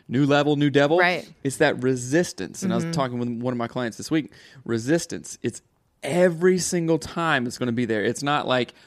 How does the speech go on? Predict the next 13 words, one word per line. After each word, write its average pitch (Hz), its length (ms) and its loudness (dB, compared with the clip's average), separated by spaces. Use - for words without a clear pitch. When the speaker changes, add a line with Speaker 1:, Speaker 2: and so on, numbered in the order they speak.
Speaker 1:
"I've 113 180 0
got 123 180 2
married. 147 340 2
Okay, 113 280 0
no 117 140 0
resistance. 110 440 -4
Speaker 2:
Right. 190 220 6
Speaker 1:
I, 117 280 0
you 117 100 -6
know, 117 140 0
got 117 200 2
a, 110 80 -2
a 104 220 0